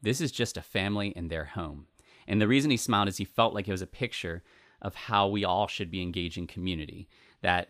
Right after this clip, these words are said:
ministry shouldn't be a job that we have, but that our lives are ministries to those around us. So like I mentioned, uh, September thirtieth,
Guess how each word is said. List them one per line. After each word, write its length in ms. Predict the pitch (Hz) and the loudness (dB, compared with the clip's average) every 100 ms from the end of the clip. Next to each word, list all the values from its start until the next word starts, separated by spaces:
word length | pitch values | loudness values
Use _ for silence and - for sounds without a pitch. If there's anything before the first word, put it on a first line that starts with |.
| _ _ | _ _
ministry 420 | 98 113 123 120 | 2 2 2 0
shouldn't 360 | 101 - 107 95 | -2 0 -2 0
be 320 | 95 92 90 | 0 0 -2
a 100 | 92 85 | -4 -6
job 380 | 92 87 87 | -2 0 0
that 120 | 90 87 | -4 -6
we 100 | 80 | -10
have, 440 | - 98 90 85 | -4 0 0 -2
but 120 | 92 | -6
that 180 | 90 - - | -6 -8 -2
our 180 | 92 90 | -2 -2
lives 520 | 85 85 85 80 - | -2 -2 -2 -6 -10
are 80 | 87 | -10
ministries 560 | 80 78 78 - 80 - | -8 -8 -10 -10 -12 -12
to 140 | - | -12
those 300 | 80 78 76 | -10 -10 -10
around 340 | 76 71 76 | -12 -12 -10
us. 260 | - - - _ _ _ _ _ _ _ _ _ _ - - _ _ | -12 -12 -14 _ _ _ _ _ _ _ _ _ _ -20 -20 _ _
So 100 | - | 4
like 140 | 123 127 | 6 8
I 60 | |
mentioned, 600 | 131 120 - 117 110 104 - | 6 6 4 4 4 0 -4
uh, 160 | 104 92 | -2 -2
September 340 | - - 90 | -4 -4 -6
thirtieth, 520 | - 123 117 110 - | 2 4 4 0 -4